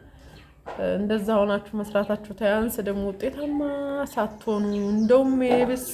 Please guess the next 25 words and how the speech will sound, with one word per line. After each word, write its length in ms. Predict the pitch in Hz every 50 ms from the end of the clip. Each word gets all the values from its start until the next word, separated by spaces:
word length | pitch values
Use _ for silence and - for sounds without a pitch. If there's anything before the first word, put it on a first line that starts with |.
| - 262
ህይወታችሁን 600 | 240 233 247 240 226 226 247 240 240 - - 233
ወደኋላ 280 | 233 220 240 240 226 226 226
የሚገትታችሁ 920 | 220 220 220 226 196 202 226 226 - - - - 185 202 - - - 226
ነገር 260 | 208 202 202 208 202
ስታገኙ 500 | 202 - - - - 202 196 202 214 262 381 453 - - - - - - - - _ _ -
ስሜቱ 460 | - - 170 165 170 165 160 160 160 -
ከባድ 460 | - - 160 - - - - - - -
ነው። 140 | - - - -
ስለዚህ 460 | - - - 165 160 - 185 233 403 466 427 - - - - - 190 170 160 - - - 50 - - - -
አላህ 280 | - 180 208 202 208 202 202 - -
ብርታቱን፣ 500 | 185 202 220 220 247 233 226 - 190 175 - - -
እሱ 160 | 190 - - 220 -
ቻይ 180 | - 254 233
ጌታ 220 | 233 214 233 233 247
አይደለ? 280 | 226 214 226 226 240 311 349 - 254
በረህመቱ 520 | 214 202 202 202 202 202 196 196 196 196 240
ብርታቱንም 680 | 220 190 190 185 - - 175 175 175 - 180 180 214 294 - - - - - - _ - - - - -
ይስጣት። 460 | - 180 - - - 165 160 196 - - - - - - - - - - - -
አሁን 200 | 190 190 190 196
ለዚህ 280 | 190 190 185 180 185 180
ሌሊ 180 | 180 180 185 233
ማለት 300 | 247 233 196 190 190 190 -
ነው። 120 | 311 339
እንዲህም 400 | 320 233 220 240 240 226 214 214 208
ለገጠማቸው 760 | 202 196 180 190 190 190 - 185 180 175 190 - - 302 302